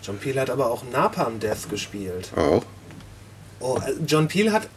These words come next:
Speaker 1: eigentlich immer so, also da ging's wirklich von bis.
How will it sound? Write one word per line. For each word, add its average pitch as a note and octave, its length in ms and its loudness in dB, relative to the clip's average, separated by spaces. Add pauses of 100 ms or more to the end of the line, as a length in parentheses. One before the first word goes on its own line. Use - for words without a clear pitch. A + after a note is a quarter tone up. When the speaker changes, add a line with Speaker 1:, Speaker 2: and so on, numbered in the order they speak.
(460)
Speaker 1:
eigentlich G3 480 2
immer G#3 240 6
so, F#3 340 2 (1600)
also E3+ 160 2
da E3+ 140 6
ging's F#3 340 2
wirklich F#3 280 0
von F#3 400 4
bis. C#3 420 4